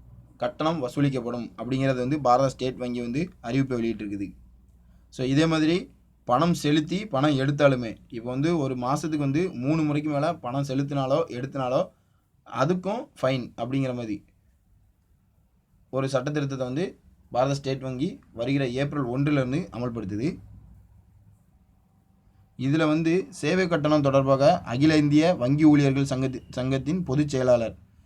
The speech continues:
யார் அப்படின்னா, சி ஹெச் வெங்கடாச்சலம். அவர் வந்து என்ன சொல்லியிருக்காரு அப்படின்னா, சாதாரண மக்கள் மீது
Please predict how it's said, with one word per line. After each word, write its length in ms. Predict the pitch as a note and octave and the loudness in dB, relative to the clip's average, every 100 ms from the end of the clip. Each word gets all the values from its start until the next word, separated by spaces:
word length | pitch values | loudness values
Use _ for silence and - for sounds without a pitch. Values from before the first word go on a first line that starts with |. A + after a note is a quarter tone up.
| - - | -20 0
யார் 240 | A#2+ C#3+ | 6 8
அப்படின்னா, 280 | D3 C3+ D#3+ | 6 2 0
சி 260 | D3 D3 D3+ | 0 6 6
ஹெச் 300 | D3+ E3+ - - - - | 6 -2 -6 -18 -18 -10
வெங்கடாச்சலம். 680 | - C3+ D3+ D#3 C3+ A#2+ - - - | -2 4 8 8 6 -2 -4 -10 -2
அவர் 200 | A#2+ B2+ | 0 2
வந்து 180 | C#3 | 2
என்ன 160 | D3+ C#3+ | 2 2
சொல்லியிருக்காரு 400 | D3+ C#3 C3 C3 | 4 2 2 0
அப்படின்னா, 360 | A#2 A#2+ D3+ - - - - | 0 -2 -2 -4 -14 -20 -20
சாதாரண 600 | - A#2 C3 D#3 E3+ E3+ | -4 4 6 6 6 6
மக்கள் 300 | D3+ C3 D3+ | 2 2 2
மீது 400 | C#3 C3+ D#3+ A3 | 2 2 2 0